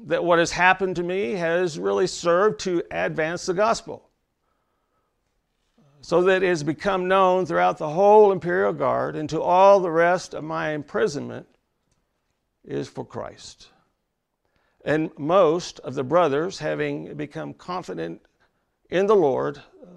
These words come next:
by my imprisonment, are much more bold to speak the word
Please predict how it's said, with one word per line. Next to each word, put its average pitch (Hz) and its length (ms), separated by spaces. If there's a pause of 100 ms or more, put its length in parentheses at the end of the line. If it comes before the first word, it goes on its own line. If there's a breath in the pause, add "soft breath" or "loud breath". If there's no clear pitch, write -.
by 160 220
my 175 220
imprisonment, 139 580 (680)
are 151 140
much 170 260
more 180 220
bold 147 380
to 139 80
speak 139 520 (500)
the 127 80
word 127 680